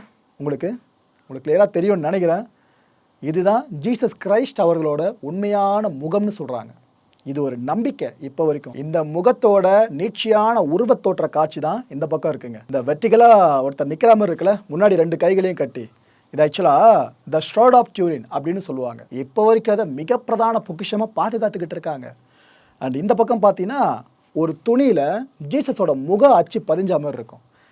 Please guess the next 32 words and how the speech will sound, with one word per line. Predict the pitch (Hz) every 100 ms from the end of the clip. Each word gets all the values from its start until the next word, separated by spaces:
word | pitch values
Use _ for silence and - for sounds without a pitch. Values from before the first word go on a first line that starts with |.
| _ -
இது | 160
சார்ந்த | 214 247 285 262
ஒரு | 165
நம்பிக்கை | 180 262 240
இப்ப | 180 190
வரைக்கும் | 196 156
என்ன | 196 220
நிலவிக்கிட்டு | 160 175 151 135
இருக்குன்னா, | - 139 127 _
நம்பிக்கை | 147 143 185 165
ஓகேவா, | 131 135 131 185 240 _ _ _ _ - 147
ஜீசஸ் | 262 - 254
அவர்களை | 180 147 123 110 _ _ -
இந்த | 135 -
சிலுவையில | 220 254 226
அறையிறாங்கல்ல, | 165 160 196 156 135 165 139 127 -
அந்த | 127 151
நேரம் | 147 214 226
தொட்டு | 175 156 127 135 220 -
ஒரு | 165 165
கிளாத் | 175 247 285
ஒண்ணு | 208 208
அவரோட | 165 135
முகத்துல | 139 240 254 226
பட்டதாவும் | 156 - 196 170 151 160 202 _ _ -
அதுல | 160 190 247
அவரோட | 180
முகம் | 131 160 262 247 -
பதிஞ்சதாவும் | 180 247 214 135 123 135 220 247 _ -
இந்த | 147 175
ஒரு | 185 175
கிளாத்தும் | 185 202 220